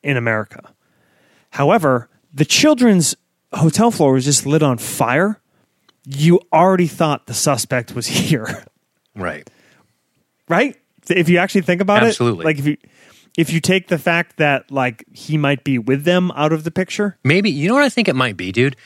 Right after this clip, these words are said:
Speaker 2: I'm, I'm really gonna give the episode a lot of credit here, so, so I apologize in advance for this. But let's just entertain me for a minute. What about this? What if Scully being there, sitting across from him,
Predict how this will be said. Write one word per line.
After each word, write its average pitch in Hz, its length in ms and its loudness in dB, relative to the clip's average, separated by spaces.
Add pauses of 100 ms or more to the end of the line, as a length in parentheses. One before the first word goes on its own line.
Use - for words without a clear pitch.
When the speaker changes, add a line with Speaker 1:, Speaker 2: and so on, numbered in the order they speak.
(400)
Speaker 2:
I'm, 135 160 0
I'm 123 300 -2
really 151 240 2
gonna 151 160 -2
give 123 140 -2
the 117 80 -2
episode 113 300 -4
a 104 40 -2
lot 101 140 0
of 92 60 -14
credit 101 300 -4
here, 110 200 0
so, 98 440 -4
so 98 300 -4
I 92 160 -4
apologize 107 640 -2
in 101 80 -8
advance 90 380 -8
for - 160 -14
this. - 240 -12
But - 320 -6
let's 151 500 -2
just 117 380 -2
entertain 98 560 -8
me 76 160 -20
for - 160 -14
a - 20 -14
minute. 76 300 -20 (1300)
What 143 260 0
about 175 280 0
this? - 380 -10 (640)
What 160 240 2
if 131 320 0 (100)
Scully 139 540 0
being 107 320 -2
there, 90 360 -8
sitting 131 460 -2
across 95 420 -4
from 82 160 -10
him, 82 280 -14